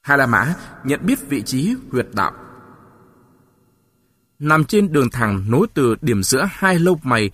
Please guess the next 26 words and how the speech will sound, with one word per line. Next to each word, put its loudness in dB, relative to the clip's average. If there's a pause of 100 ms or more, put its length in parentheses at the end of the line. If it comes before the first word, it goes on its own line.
(280)
kéo 0
về 2
phía -4
sau 2
gáy 0 (260)
trên 2
mí 4
tóc -4 (140)
trước -6
trán. -2 (1300)
Trong 2
trường 2
hợp 2
vị 2
trí 2
mí 4
tóc 0 (180)
khó 2
xác 0
định 0 (320)
thì 0
khi 2
cố 2
sức 0 (120)
nhăn 0
trán, 0